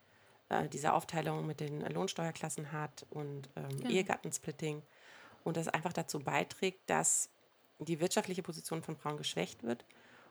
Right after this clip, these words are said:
Speaker 1: und sie dazu, dadurch dieses ganze System ermutigt werden,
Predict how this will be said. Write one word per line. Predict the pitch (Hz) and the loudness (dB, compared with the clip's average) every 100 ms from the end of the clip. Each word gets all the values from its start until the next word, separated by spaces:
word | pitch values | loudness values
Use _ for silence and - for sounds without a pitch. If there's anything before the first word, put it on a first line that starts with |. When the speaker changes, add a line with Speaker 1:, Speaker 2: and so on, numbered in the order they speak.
| - | -10
Speaker 1:
und | 175 175 | -4 -2
sie | 170 170 - | 0 -2 -4
dazu, | - 160 170 - 190 185 180 - _ _ - - | 2 4 4 2 0 0 -2 -8 _ _ -20 0
dadurch | 175 175 180 - | 4 4 4 -2
dieses | 165 160 | -2 4
ganze | 185 - | 4 4
System | 180 180 - 185 | 0 2 4 4
ermutigt | 160 214 208 - | 4 2 0 0
werden, | 165 170 - 208 | 2 2 2 0